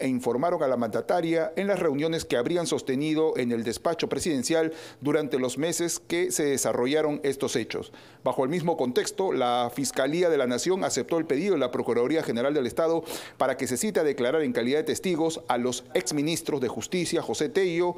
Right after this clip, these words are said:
de Trabajo, Luis Adriancén, de Educación, Óscar Becerra, de Salud, Rosa Gutiérrez, de Transportes, Paola Lazarte, y de Desarrollo Agrario y Riego, Nelly Paredes. La Fiscalía de la Nación también acogió la solicitud de la Defensa Legal del Estado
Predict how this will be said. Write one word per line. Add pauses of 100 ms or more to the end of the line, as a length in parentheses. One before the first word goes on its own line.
(340)
de
Trabajo,
Luis
Adriancén,
de
Educación,
Óscar
Becerra, (200)
de
Salud,
Rosa
Gutiérrez,
de
Transportes,
Paola
Lazarte,
y
de
Desarrollo
Agrario
y
Riego,
Nelly
Paredes. (360)
La
Fiscalía
de
la
Nación
también
acogió
la
solicitud
de
la
Defensa
Legal
del
Estado